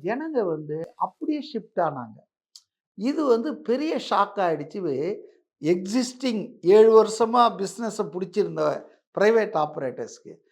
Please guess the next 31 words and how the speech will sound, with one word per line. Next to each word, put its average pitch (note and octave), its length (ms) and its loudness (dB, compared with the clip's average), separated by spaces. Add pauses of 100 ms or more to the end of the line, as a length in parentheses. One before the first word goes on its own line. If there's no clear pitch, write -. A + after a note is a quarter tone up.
(240)
ஓஹோ, G3+ 680 0
இவனை E3+ 340 -4
வந்து F3 420 -4
விட்டோம்னா F3+ 720 -2 (340)
இவன் E3 240 -4
லேசான G#3 520 4
ஆள் E3 260 2
இல்ல. C#3 540 -6 (280)
ஏன்னா B3 180 0 (100)
எங்ககிட்ட A3+ 400 -4
ஹியூமன் A#3+ 480 -2
ரிசோர்ஸ் F#3 540 0
அவங்கள E3+ 400 2
விட F#3 200 2
பல E3 320 2
மடங்கு F3 340 0
இருக்கு. C3 460 -10 (480)
அவங்க E3 340 -2
ஐயாயிரம் F#3+ 540 4
பேர் G#3 160 4
வச்சிருந்தாங்கன்னா G3 720 -2
நாங்க E3 260 -6
மூணு F#3 260 -6
லட்சம் F3+ 380 -4
பேர் E3 140 -2
வச்சிட்டு D3 420 -4
இருக்கிறோம். B2 400 -8 (300)
அவங்க B3 440 2
வந்துட்டு A3 680 0
பாதி G#3 540 0
இடங்கள்ல G#3+ 640 -2